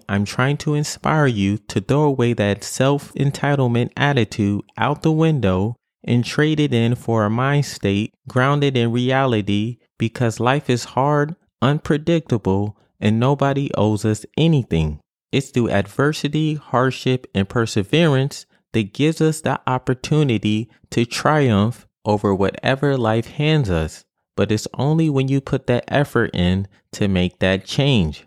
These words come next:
And if you like what you heard today, share with somebody in hopes they would like it too. I want to thank everybody who continues to listen and support this podcast.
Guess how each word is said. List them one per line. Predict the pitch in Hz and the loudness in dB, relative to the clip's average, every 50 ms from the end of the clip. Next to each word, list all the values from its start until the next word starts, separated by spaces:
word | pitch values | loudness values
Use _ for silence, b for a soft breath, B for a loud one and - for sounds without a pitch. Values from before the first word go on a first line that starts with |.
| _ _ _ _ _ _ - | _ _ _ _ _ _ -4
And | 101 104 | -2 0
if | 110 107 - | 0 0 0
you | 110 104 | -2 -2
like | 104 110 127 135 131 | 0 0 -2 -2 0
what | 151 151 147 - | -2 -2 0 0
you | 156 156 | 0 2
heard | 127 135 117 123 - | 2 2 0 0 0
today, | - 135 120 - 107 98 95 101 107 110 - b b b b | -2 -4 -2 0 0 0 0 0 -2 -4 -6 b b b b
share | b - - - 147 156 151 | b -4 0 2 2 2 2
with | 143 147 143 | 2 0 0
somebody | - - 131 127 120 110 107 107 110 110 110 | 0 0 -2 0 0 0 0 0 0 0 2
in | 110 110 | 2 0
hopes | 101 - - 95 95 95 95 - | 0 0 0 0 0 0 -2 -2
they | - 98 98 | -2 0 0
would | 95 101 90 | 0 0 0
like | 85 80 85 - - | 0 -2 -2 -2 -2
it | 107 98 - | -4 -4 -4
too. | - - 151 156 123 85 73 - _ _ _ _ _ _ _ - | -2 0 0 0 0 0 -4 -6 _ _ _ _ _ _ _ -8
I | - 104 | -4 -2
want | 110 123 120 | 0 0 0
to | 120 110 | 0 0
thank | - 117 107 104 - | 0 0 0 0 -2
everybody | - 123 117 131 135 131 - 127 123 131 135 131 | -2 -2 0 0 0 0 0 0 0 0 0 0
who | 120 120 110 | 0 0 0
continues | - - 107 92 - - 120 123 127 127 127 123 - | 0 0 -2 -2 0 0 0 0 0 0 0 -2 -2
to | - 117 104 | -2 -2 0
listen | 104 113 127 123 - - 120 123 127 - | 2 0 0 0 0 0 0 0 -2 -2
and | - - 95 - | -2 -2 -2 0
support | - 98 - - 113 113 110 117 - - | 0 -2 -2 0 0 0 0 0 0 0
this | 107 104 101 - | -2 -2 -2 -4
podcast. | - - 123 123 123 123 123 - - 127 123 131 131 131 131 - - | -4 -2 -2 0 0 0 -2 -2 -2 0 0 0 0 -2 -2 -4 -10